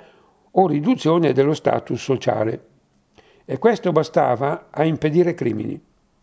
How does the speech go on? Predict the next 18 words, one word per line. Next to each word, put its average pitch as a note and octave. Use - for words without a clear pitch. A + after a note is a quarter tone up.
In F#3
caso F3
di D#3
delitti D#3+
particolarmente C3
efferati B2
o C3
che E3
danneggiavano C3
pesantemente C3+
l'intera C3+
comunità, C3+
i F#3
colpevoli D3+
venivano C#3+
arsi D3
vivi D#3+
ritualmente, C3+